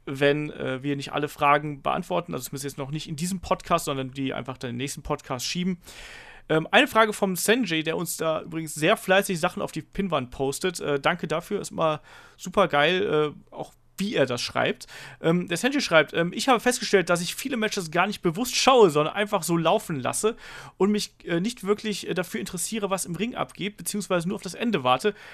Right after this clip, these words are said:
weil ich wissen will, wie die Story weitergeht.“ Natürlich gibt's auch Ausnahmen. Sprich, er ist der Auffassung,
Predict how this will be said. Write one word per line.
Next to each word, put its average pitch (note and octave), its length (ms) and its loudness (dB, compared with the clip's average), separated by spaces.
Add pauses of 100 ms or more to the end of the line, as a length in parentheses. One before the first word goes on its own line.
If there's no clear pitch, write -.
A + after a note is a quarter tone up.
(180)
weil E3+ 120 6
ich D#3 140 -2
wissen G#3+ 240 0
will, E3+ 160 2
wie E3+ 60 -10
die G3+ 80 -6
Story A#3 420 2
weitergeht.“ B2+ 720 -2
Natürlich C#3+ 280 -8
gibt's - 160 -8
auch E3 80 -4
Ausnahmen. F3 440 -2 (280)
Sprich, - 440 -2 (100)
er F#3 140 8
ist - 100 0
der G3+ 120 2
Auffassung, F3+ 600 0